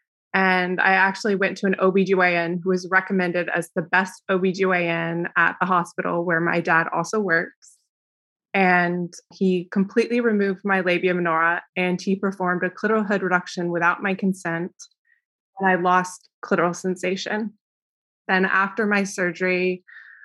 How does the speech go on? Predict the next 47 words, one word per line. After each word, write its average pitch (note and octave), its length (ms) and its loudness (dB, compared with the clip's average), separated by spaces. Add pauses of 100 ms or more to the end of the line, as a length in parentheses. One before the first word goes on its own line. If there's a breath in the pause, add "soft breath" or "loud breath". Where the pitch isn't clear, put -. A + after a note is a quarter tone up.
(140)
other G3+ 380 2
O F#3 80 4
B F#3+ 140 2
G F#3 100 -2
Y F#3 260 0
Ns G3 280 -6
told F#3+ 260 0
me F#3 180 2
that F3+ 240 0
what F#3 140 2
happened F3 380 -2
to - 140 -4
me E3+ 380 2
couldn't G#3+ 280 2
have F#3+ 120 -4
happened. G#3+ 520 0 (640 soft breath)
They G#3 220 2
told G3+ 260 -2
me F#3+ 160 2
that F3+ 140 0
my F#3 100 2
problem F#3 320 -2
was - 180 -2
psychological, F#3 1120 -2
that F#3 100 4
I F3+ 80 2
just F#3+ 300 -2
needed F#3+ 280 2
to G3+ 100 -2
relax. F3+ 800 -2 (180)
One G#3 280 2
O G3 100 4
B G3 120 4
G F#3+ 100 0
Y F#3 140 2
N F3+ 220 0
told F#3 220 -4
me F3+ 300 0 (140)
I F3 180 2
just F3+ 260 0
needed F3+ 280 -2
to F#3+ 80 -4
fall F3+ 200 -2
in F3 140 -2
love. E3+ 360 2 (600)
Alarmingly, F#3 640 2
one F3 280 0